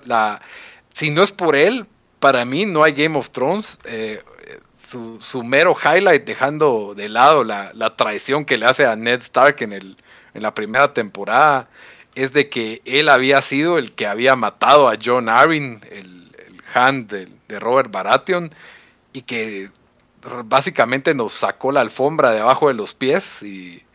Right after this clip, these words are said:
a mí me estalló la cabeza cuando vi eso. También vendió a Sansa, eh, siempre, eh, empezó desde abajo y llegó hasta, llegó bastante alto. Entonces me gustaba que era underdog,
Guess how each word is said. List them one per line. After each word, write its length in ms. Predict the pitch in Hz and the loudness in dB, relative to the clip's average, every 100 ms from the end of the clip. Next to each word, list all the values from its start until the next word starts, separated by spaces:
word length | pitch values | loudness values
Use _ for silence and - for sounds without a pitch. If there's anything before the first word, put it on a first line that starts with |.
| - - | -20 -20
a 60 | 104 | -8
mí 100 | 139 | -4
me 80 | 151 | -2
estalló 280 | - 107 | -2 -2
la 120 | 127 135 | 0 -2
cabeza 440 | 104 101 135 143 | -2 -4 -2 -2
cuando 300 | - 104 98 | -4 -8 -8
vi 180 | 98 113 | -10 -4
eso. 300 | 139 151 170 - _ _ _ _ _ _ | -4 -4 -10 -12 _ _ _ _ _ _
También 720 | - 117 127 135 135 127 113 92 | -4 -2 2 2 0 -6 -10 -10
vendió 360 | 113 117 127 127 | -8 -4 2 2
a 80 | 110 | 4
Sansa, 760 | 135 185 196 156 147 143 139 - | 4 4 4 4 6 6 4 -2
eh, 520 | - 104 101 98 98 98 _ | -14 -14 -14 -14 -14 -18 _
siempre, 540 | - 127 143 135 143 - - - | -8 -4 -4 -4 -6 -8 -20 -12
eh, 300 | 131 123 117 - - | -6 -4 -6 -12 -12
empezó 440 | 139 127 113 165 | -8 -4 -2 4
desde 280 | 175 151 127 | 6 6 6
abajo 520 | 113 123 180 - 160 | 6 6 6 4 -2
y 120 | 123 120 | -2 -4
llegó 280 | 107 117 | -4 2
hasta, 540 | 127 - 117 101 101 - _ _ | 0 0 -4 -2 -4 -8 _ _
llegó 180 | - 233 | 2 4
bastante 520 | 185 - 156 151 117 | 4 6 2 2 2
alto. 500 | 113 185 196 202 190 - - - - | 6 4 4 -2 -2 -8 -20 -20 -12
Entonces 220 | - 185 | -4 0
me 80 | 196 | 0
gustaba 420 | 135 - 160 175 | 0 4 6 6
que 100 | 143 | 4
era 260 | 135 127 117 | 4 4 2
underdog, 760 | 156 226 254 233 220 220 208 | 2 2 2 2 4 4 0